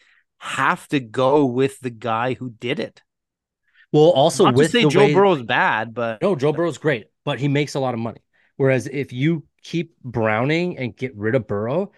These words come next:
Speaker 2: then you have, just like what San Francisco's doing, is you have your highest paid position, not, it's like one of the lowest
Speaker 1: Not
Speaker 2: paid
Speaker 1: paid,
Speaker 2: positions.
Speaker 1: yeah.
Speaker 2: Yeah. So you can have all your money to all your defensive stars and all your, um, wide receivers and, and running backs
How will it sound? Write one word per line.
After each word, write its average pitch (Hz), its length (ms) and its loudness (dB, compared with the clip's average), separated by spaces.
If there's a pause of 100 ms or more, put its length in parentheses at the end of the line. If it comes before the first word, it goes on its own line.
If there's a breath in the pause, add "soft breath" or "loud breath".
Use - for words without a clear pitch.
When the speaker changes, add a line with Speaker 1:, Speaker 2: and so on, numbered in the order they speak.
(260 soft breath)
Speaker 2:
then 131 160 0
you 156 100 2
have, 131 420 -2
just 127 200 -4
like 143 160 -2
what 139 80 -4
San 135 200 -4
Francisco's 123 440 -8
doing, 95 260 -8
is 92 100 -16
you 117 100 -2
have 113 340 -2 (580)
your 139 180 4
highest 151 420 -2
paid 156 260 -2
position, 180 560 -4 (180)
not, 127 500 -4 (920)
it's 120 180 -8
like 127 200 -2
one 117 360 -4
of 113 40 -2
the 113 60 0
lowest 110 380 -4
Speaker 1:
Not 117 140 -8
Speaker 2:
paid 90 40 -16
Speaker 1:
paid, 135 180 -4
Speaker 2:
positions. 131 240 -8 (240)
Speaker 1:
yeah. 123 60 -14
Speaker 2:
Yeah. 110 180 -2 (320 loud breath)
So 131 280 4
you 123 220 2
can 127 120 -2
have 117 220 -4
all 120 160 0
your 139 120 2
money 123 280 2
to 139 120 -8
all 117 220 0
your 117 120 -4
defensive 113 420 -8
stars 113 340 -2
and 107 80 -10
all 107 160 -4
your, 110 320 -4
um, 101 240 -6
wide 104 260 -6
receivers 107 420 -12
and, 101 220 -12 (200)
and 104 180 -8
running 131 200 0
backs 101 400 -4